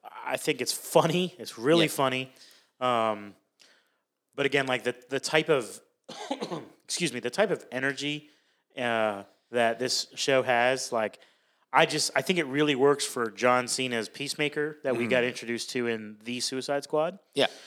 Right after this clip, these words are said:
Speaker 1: And it
Speaker 3: Yeah.
Speaker 1: really worked for The Suicide Squad, right? Anything that James Gunn puts his hands to, it's gonna be good.
Speaker 3: Oh, yeah.
Speaker 1: Um, but, like, for example, when The Batman comes out with Robert Pattinson, it's gonna be dark as well. Like, this is dark. Like, there's things about this show that are dark, but it's
Speaker 2: Yeah.
Speaker 1: dark in a
Speaker 3: Mm.
Speaker 1: fun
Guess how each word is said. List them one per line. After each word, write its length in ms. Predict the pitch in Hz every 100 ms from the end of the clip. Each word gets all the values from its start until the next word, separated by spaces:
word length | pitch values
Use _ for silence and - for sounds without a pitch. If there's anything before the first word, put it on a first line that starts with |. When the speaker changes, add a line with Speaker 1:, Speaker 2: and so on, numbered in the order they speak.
| - -
Speaker 1:
And 80 | 131
it 20 |
Speaker 3:
Yeah. 60 | 135
Speaker 1:
really 180 | 170
worked 280 | 151 165 170
for 500 | - 151 143 131 131 - _ -
The 100 | 147
Suicide 380 | - 156 151 147
Squad, 340 | 156 147 160
right? 260 | 147 151 147
Anything 360 | 139 160 170
that 80 | 147
James 260 | 131 131 117
Gunn 300 | 123 120 120 _
puts 140 | 135 117
his 100 | 107
hands 220 | 117 107
to, 160 | 117
it's 100 | 107
gonna 140 | - 104
be 100 | 104
good. 340 | 107 110 107 -
Speaker 3:
Oh, 180 | 104 104
yeah. 220 | 92 82 - -
Speaker 1:
Um, 460 | 135 123 117 104 101 _ _ _ _ _ -
but, 140 | 160
like, 220 | 147 131
for 120 | -
example, 280 | 147 147 120
when 120 | 123 104
The 60 |
Batman 380 | - 185 156 139
comes 240 | 131 120
out 160 | 127 123
with 80 | 113
Robert 220 | 131 127
Pattinson, 600 | 127 131 113 113 110 104 - _ _ _
it's 140 | 160 -
gonna 140 | 214 165
be 80 |
dark 300 | 147 143 139 127
as 80 |
well. 160 | 113 139
Like, 140 | 165
this 180 | 381 427
is 120 | 339
dark. 300 | 151 160 131
Like, 120 | 139 135
there's 180 | 269 -
things 240 | 254 214
about 180 | 190 165
this 160 | 147
show 220 | - 143 135
that 100 | 120
are 100 | 107
dark, 420 | - 113 101 -
but 80 | 147
it's 140 | 147
Speaker 2:
Yeah. 80 | 214
Speaker 1:
dark 240 | 208 226
in 80 | 190
a 80 | 135
Speaker 3:
Mm. 260 | 107 107 95
Speaker 1:
fun 360 | 151 151 147